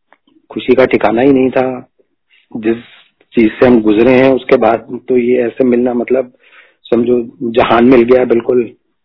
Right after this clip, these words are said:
और हमने गुरु जी का शुक्राना किया और बिल्कुल चुपचाप हम घर आ गए, क्योंकि हम किसी से बात,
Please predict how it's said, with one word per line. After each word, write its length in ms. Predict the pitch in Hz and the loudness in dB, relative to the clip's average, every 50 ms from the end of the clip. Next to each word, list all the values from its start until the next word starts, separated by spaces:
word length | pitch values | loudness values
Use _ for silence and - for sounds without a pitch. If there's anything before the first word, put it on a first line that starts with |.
| _ _ _ - - - - - - - - - - - _ _ _ _ _ | _ _ _ -20 -20 -20 -20 -20 -20 -20 -20 -20 -20 -20 _ _ _ _ _
और 400 | - 117 113 113 113 110 110 113 - _ _ _ - - _ _ _ _ - | -2 -2 0 0 -2 -4 -6 -10 -16 _ _ _ -20 -20 _ _ _ _ -8
हमने 400 | - 120 123 120 123 123 120 117 | -4 -4 -2 -2 -2 -2 -2 -2
गुरु 200 | 113 120 123 117 | 0 0 2 2
जी 140 | 113 113 113 | 2 0 0
का 120 | - 127 123 | 0 0 0
शुक्राना 480 | - - - - 110 101 101 104 120 | 0 -2 -2 -2 -2 -2 0 -2 -2
किया 540 | 123 - - 131 135 135 143 139 139 139 - - - - - _ _ _ _ _ _ _ _ _ _ _ _ _ _ _ _ 302 - 131 | -2 0 2 4 4 4 2 0 -2 -6 -12 -18 -20 -20 -20 _ _ _ _ _ _ _ _ _ _ _ _ _ _ _ _ -4 -2 0
और 100 | 131 - | 0 0
बिल्कुल 420 | - 123 143 143 139 - 151 143 135 | 2 2 2 2 4 4 2 2 2
चुपचाप 560 | 139 - - 160 139 - - 147 135 131 135 | -2 -2 -2 0 0 2 2 0 2 2 2
हम 120 | 127 120 | 0 2
घर 180 | 113 113 113 110 | 0 0 0 0
आ 80 | 110 | -2
गए, 260 | 110 110 113 117 123 123 | -2 -2 0 0 0 0
क्योंकि 260 | 123 123 117 - 123 | 0 -2 -2 -2 -2
हम 220 | 117 113 123 123 | -4 -4 -8 -10
किसी 500 | 123 _ _ _ _ - 139 131 - 143 | -12 _ _ _ _ -8 -8 -2 -2 -2
से 140 | 131 - 135 | 0 0 0
बात, 300 | 110 117 113 110 - | 0 0 -4 -4 -6